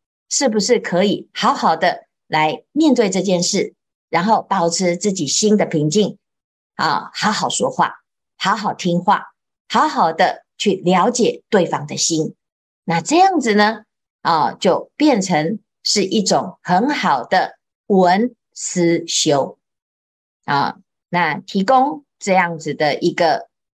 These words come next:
啊，这个菩萨的方式，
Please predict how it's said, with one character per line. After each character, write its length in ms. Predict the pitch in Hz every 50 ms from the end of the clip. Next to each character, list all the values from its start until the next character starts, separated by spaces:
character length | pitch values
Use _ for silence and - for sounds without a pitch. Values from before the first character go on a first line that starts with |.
| _ _
啊， 360 | - 139 139 131 127 - - _
这 180 | - 196 185 160
个 300 | 165 156 - - - - -
菩 120 | - 214
萨 240 | 220 220 330 294 233
的 300 | 190 - 156 - - -
方 220 | _ - 185 185 190
式， 400 | 190 - - 180 143 - -